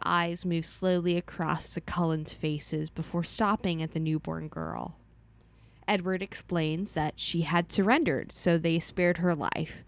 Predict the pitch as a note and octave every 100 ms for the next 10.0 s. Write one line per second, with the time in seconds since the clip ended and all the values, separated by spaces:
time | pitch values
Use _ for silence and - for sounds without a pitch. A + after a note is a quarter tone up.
0 | - - - - - F3 E3+ - B3 E4
1 | F#4 - D#4 E4+ - D#4 D#4 C4 - G#3
2 | G3+ G3+ G3 - D#3+ D#3 D3 A#2 A2+ D3+
3 | F3+ D#3+ D#3 - - - - - - -
4 | - G3+ G3 F#3+ - - G#3 G3 F#3+ F#3+
5 | F3+ A#3 A#3+ G3+ G3 F3 - F#3+ F3 E3
6 | D#3+ - F#3 F3 F3 F3 - - - -
7 | A3 B3 F#3+ E3 - F3 E3+ E3+ F#3 C4+
8 | C#4 C4 - F#3 F#3+ F3+ - F#3+ G#3+ A3
9 | - G3+ E3 - F#3 F3 F3 F3+ E3 E3